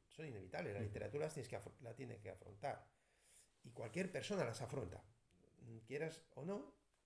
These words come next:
Speaker 1: todo un-, todo el mundo tiene su filosofía. Es decir, su posicionamiento.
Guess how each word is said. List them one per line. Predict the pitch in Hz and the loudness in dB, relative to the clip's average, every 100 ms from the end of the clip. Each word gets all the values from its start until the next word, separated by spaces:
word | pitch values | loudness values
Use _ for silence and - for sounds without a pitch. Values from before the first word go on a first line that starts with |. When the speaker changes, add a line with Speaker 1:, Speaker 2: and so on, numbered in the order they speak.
| _ | _
Speaker 1:
todo | 147 143 | -2 0
un-, | 135 131 - | 0 -2 -4
todo | 185 175 | 0 2
el | |
mundo | 151 135 | 4 2
tiene | 127 120 | 2 0
su | 123 | -2
filosofía. | - 98 104 90 87 - - - - | -2 -2 -2 -4 -8 -12 -16 -20 -12
Es | 139 | -6
decir, | 147 131 | -2 -2
su | - 123 - | 0 -2 -2
posicionamiento. | 131 - 131 135 120 117 135 98 - | -2 0 0 2 2 4 4 2 -2